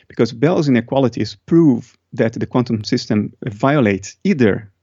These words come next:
uh, realism, that the particles exist in and, in and of themselves, or it violates lo-, locality.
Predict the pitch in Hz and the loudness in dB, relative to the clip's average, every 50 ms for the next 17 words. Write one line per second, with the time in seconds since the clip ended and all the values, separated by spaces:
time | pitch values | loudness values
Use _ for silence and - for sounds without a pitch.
0 | _ _ - 127 113 101 - 101 98 107 104 120 123 123 147 165 175 190 202 _ | _ _ -8 -6 -6 -4 -4 -2 0 2 2 4 4 4 2 2 0 -4 -6 _
1 | _ _ _ _ - - 113 - - 113 - - 113 117 113 - - 117 104 117 | _ _ _ _ -10 -10 -8 -6 -6 -6 -2 -2 -2 -2 -2 -2 -4 -4 -2 -4
2 | - - - 113 110 110 - - - 135 123 120 120 110 117 - 135 135 127 120 | -6 -6 -2 -2 -2 -2 -2 -4 -2 0 2 2 2 0 -2 0 2 4 4 4
3 | 107 104 104 101 98 95 98 95 90 - - 104 101 117 147 - - - _ _ | 2 0 0 0 -2 -2 -4 -6 -6 -4 -4 -4 -2 -4 -6 -6 -10 -20 _ _
4 | - - _ _ - 139 139 147 151 139 127 139 143 143 135 131 127 127 - - | -20 -20 _ _ -4 0 0 0 0 0 0 0 2 2 2 2 0 -2 -2 -6
5 | 127 123 - - - 131 123 - 139 113 101 - - - - - | -6 -6 -6 -6 -4 -4 -2 -2 -2 -4 -4 -4 -8 -10 -12 -14